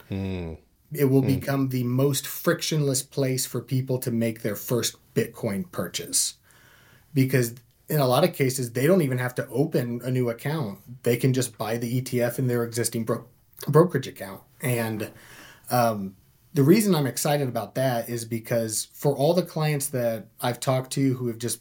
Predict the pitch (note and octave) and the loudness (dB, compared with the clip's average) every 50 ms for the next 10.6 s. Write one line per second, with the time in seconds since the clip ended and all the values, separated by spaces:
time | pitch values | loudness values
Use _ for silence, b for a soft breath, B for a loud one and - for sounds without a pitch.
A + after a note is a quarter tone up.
0 | _ _ _ D3 A#2+ G#2+ G2 A2 - - A#2+ A#2+ A#2 A#2 A#2 B2 A#2+ - - C3 | _ _ _ -4 -2 -2 -4 -6 0 4 4 4 4 2 -2 -6 -6 -6 -6 -4
1 | B2 A#2+ A#2 A2+ A2+ A2 - A2+ A2+ G#2+ G#2 G#2 A2 A2+ A#2 A#2+ A#2+ B2 B B | -4 -2 0 -2 -2 -2 -2 -4 -2 -2 -4 -4 -2 -2 0 0 -2 -2 B B
2 | B B B B B B B B B C3 B2+ B2+ A#2+ - - - E3 E3 F3 E3+ | B B B B B B B B B 2 2 4 4 4 2 4 4 6 6 6
3 | D#3+ C#3 C#3 C3+ B2+ C3 - D3+ D#3 D#3 D#3 D3+ C3+ B2 - - - - C#3 C#3 | 6 6 6 6 4 4 2 2 2 4 4 2 2 0 -2 -6 -8 -4 0 2
4 | C#3+ C#3+ C#3 C3 A#2+ A2+ A2 A2+ A2+ A2 - - - - A#2 A2+ A#2 A#2 A#2 A#2+ | 4 4 4 4 0 -2 -4 -4 -4 -6 -8 -8 -6 -4 -2 0 2 2 0 0
5 | A#2+ - B2+ B2 B2 B2 A#2 A#2+ A#2 - - F3 D3+ C3 A#2 A2+ A2 G#2+ - A2+ | 0 -2 -4 -2 -2 -2 -2 -4 -4 -2 0 2 2 2 2 0 -2 -4 -4 -6
6 | G#2 - A2 G#2 G2+ G2 G2 G2+ G#2 G#2+ A2 A2+ A2+ - A#2+ A#2 A#2+ A#2 - - | -6 -8 -10 -8 -6 -6 -4 -4 -4 -2 -2 -2 -2 -2 -2 0 0 -2 0 -2
7 | D#3 D3 - - A#2+ A#2 A#2 - - - C3 A#2+ A#2 A2 G#2+ - - A#2+ A#2 A#2+ | -4 -2 0 2 2 2 0 0 -2 0 0 0 0 -2 -6 -4 -2 -2 0 0
8 | A#2+ A#2 A#2 A2+ A2+ A2+ A#2+ A#2+ A#2 - C#3+ E3+ F3+ F3 - - F3 E3+ E3+ E3 | 0 0 0 0 0 2 2 2 2 2 2 0 0 0 -2 -4 -2 -2 0 0
9 | D#3+ D3+ C#3 C3+ C3 C3 B2+ B2+ B2+ B2+ B2+ A#2+ B2 B2 A#2+ A#2 A#2 A#2 - B2 | 0 0 0 0 -2 -2 -2 -2 -4 -4 -4 -4 -2 -2 -2 -2 -4 -2 -2 0
10 | B2+ B2+ - A#2+ B2 A#2+ A#2 A#2+ A#2+ A2 - | 0 0 0 0 0 0 0 0 -2 -4 -4